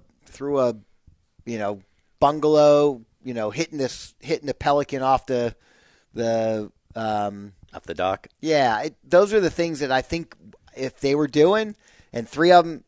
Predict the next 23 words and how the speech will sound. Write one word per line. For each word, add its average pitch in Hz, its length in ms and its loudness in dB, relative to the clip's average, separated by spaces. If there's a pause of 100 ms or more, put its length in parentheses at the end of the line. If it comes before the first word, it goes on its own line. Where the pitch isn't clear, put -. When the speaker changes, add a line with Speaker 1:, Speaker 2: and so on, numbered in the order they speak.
Speaker 1:
each 160 200 -4
three 175 320 2
of 170 140 4
'em 151 100 -10
had, 156 360 0
each 156 220 -12
three 165 280 -2
of 151 100 2
'em 143 80 -10
had 139 220 -2
to 127 60 -8
do 127 240 0
it, 175 220 -4 (600)
'cause 113 120 -6
it's 117 240 -8 (120)
teams 143 260 -8
of 127 80 -6
three, 147 260 -6
I 151 40 -2
think. 160 360 -10 (120)
Uh, 127 160 -4 (280)
I'm 196 220 -2
in. 175 400 0